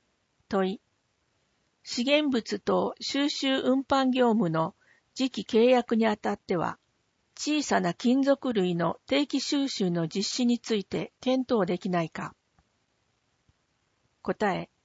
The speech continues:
家庭の燃えないゴミを自治会単位で収集することを検討するとともに、来年度に予定している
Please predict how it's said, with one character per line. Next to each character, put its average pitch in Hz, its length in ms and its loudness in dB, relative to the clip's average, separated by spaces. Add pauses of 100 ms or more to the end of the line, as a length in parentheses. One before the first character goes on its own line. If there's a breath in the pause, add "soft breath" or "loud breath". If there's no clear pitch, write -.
(680)
家 - 200 -4
庭 285 180 4
の 269 200 2
燃 240 260 4
え 269 40 4
な 269 140 2
い 254 80 2
ゴ 247 160 4
ミ 233 180 4
を 175 200 -2 (480)
自 208 160 -4
治 - 140 -10
会 302 260 2
単 269 300 0
位 196 40 2
で 170 180 0
収 269 280 -2
集 262 260 -2
す - 160 -4
る 240 120 -2
こ 233 160 2
と 214 180 2
を 185 120 -2
検 240 360 0
討 240 180 2
す 226 100 -4
る 208 100 -2
と 202 140 -2
と 196 120 -2
も 175 120 0
に、 170 260 -4 (720)
来 262 240 4
年 294 240 2
度 190 100 2
に 180 140 0
予 185 120 0
定 214 280 0
し - 100 -8
て 185 240 0
い 170 40 0
る 170 220 -2